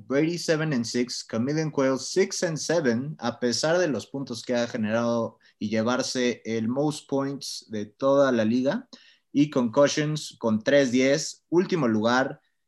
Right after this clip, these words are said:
hace video, repi-, es el único equipo de la liga que ha repetido hacer el video al quedar en último lugar, y podemos decir que todos estamos muy emocionados ver de la producción y la dedicación que le va a tener que dar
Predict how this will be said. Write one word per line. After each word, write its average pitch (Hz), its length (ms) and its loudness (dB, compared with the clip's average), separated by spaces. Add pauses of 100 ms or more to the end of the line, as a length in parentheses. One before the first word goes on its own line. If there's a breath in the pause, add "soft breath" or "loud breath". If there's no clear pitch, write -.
(140)
hace 160 300 2
video, 127 600 2 (380)
repi-, 110 520 -2
es 139 180 2
el 160 100 2
único 170 380 2
equipo 160 340 0
de 139 120 6
la 117 100 2
liga 135 300 2
que 139 80 0
ha 135 40 4
repetido 139 520 2
hacer 143 200 2
el 135 120 2
video 117 300 2
al 117 120 0
quedar 113 240 2
en 113 120 0
último 110 320 0
lugar, 110 440 -2
y 110 280 -2
podemos 127 280 -2
decir 113 320 -4
que 110 120 -4
todos 135 280 -2
estamos 123 380 -4
muy 156 180 -2
emocionados 110 760 -2
ver 117 260 0
de 110 100 0
la 98 180 -6
producción 123 720 -6
y 107 100 -8
la 101 260 -6
dedicación 104 580 -6
que 110 80 -6
le 98 80 -4
va 104 120 -2
a 101 80 -8
tener 104 300 -6
que 92 380 -8
dar 127 320 -6